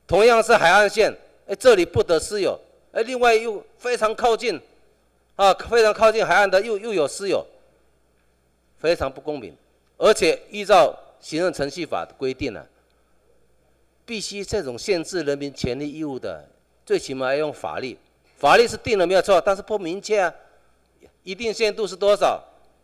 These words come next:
没有写，所以你要透过法规命令，才能限制人民的权利义务。这个是行政程序法所明定，所以你回去啊，跟这个地政司啊，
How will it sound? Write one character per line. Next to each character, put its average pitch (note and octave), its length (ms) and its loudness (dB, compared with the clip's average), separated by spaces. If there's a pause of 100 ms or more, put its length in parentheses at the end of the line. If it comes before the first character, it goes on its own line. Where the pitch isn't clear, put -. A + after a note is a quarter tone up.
(140)
没 D#3+ 120 -6
有 F3 100 4
写， G#2 260 -6 (480)
所 A3 200 2
以 A3 100 8
你 F#3+ 80 -2
要 A3 140 6
透 A3 360 -2
过 A3 240 2
法 B2 280 0
规 G#3 260 0
命 A#3+ 220 -6
令， G#3+ 200 -2 (760)
才 D#3+ 240 0
能 F3+ 180 -4
限 F#3 320 -6
制 F3+ 260 -8
人 C3+ 220 -2
民 D3+ 220 -10
的 C#3 100 -8
权 A#2+ 300 -10
利 D#3 100 -12
义 E3 140 -6
务。 D3+ 180 -4 (540)
这 - 100 -8
个 G3 140 -4
是 G#3 180 -4
行 D#3 280 -10
政 F#3 200 -4
程 B2+ 240 -14
序 D#3+ 200 -16
法 A2 180 -10
所 F2 240 -16
明 G2 240 -14
定， D3 240 -10 (680)
所 E3+ 120 -10
以 E3+ 60 -4
你 C#3 100 -4
回 D3 200 -2
去 F3+ 200 -8
啊， G2+ 140 -4 (500)
跟 D3 320 -8 (200)
这 C#3+ 100 -10
个 B2 80 -10
地 C#3+ 220 -16
政 B2 180 -8
司 A#2 240 -12
啊， F2 100 -12